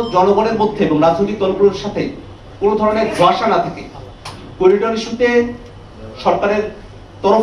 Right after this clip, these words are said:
থেকে আমরা দুই ধরনের বক্তব্য শুনেছি, যেটা স্পষ্টতই একটা ধোঁয়াশার জায়গা তৈরি করেছে। পরবর্তীতে সরকারের তরফ থেকে পরিষ্কার করা হয়েছে যে করিডোর নয়,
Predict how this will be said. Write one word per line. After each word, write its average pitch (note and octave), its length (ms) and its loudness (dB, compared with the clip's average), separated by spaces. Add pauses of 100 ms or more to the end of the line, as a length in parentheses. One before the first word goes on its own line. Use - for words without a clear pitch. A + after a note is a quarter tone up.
থেকে A#3 220 0
আমরা E3+ 140 4 (100)
দুই G3 160 -2
ধরনের A3 300 4
বক্তব্য A#3 260 -4 (120)
শুনেছি, A3+ 300 -4 (760)
যেটা C#3+ 160 -4 (140)
স্পষ্টতই A#3 580 0
একটা A3 180 2 (680)
ধোঁয়াশার F#3 400 2
জায়গা G#3 280 2
তৈরি G#3 200 2
করেছে। G#3 260 0 (840)
পরবর্তীতে F#3 520 0
সরকারের G#3+ 340 -6
তরফ G#3+ 240 -2
থেকে A#3 180 -4 (140)
পরিষ্কার A#3 360 -2
করা A3 180 2
হয়েছে G3+ 260 2
যে A3 120 -4
করিডোর G3 360 4
নয়, F#3 160 2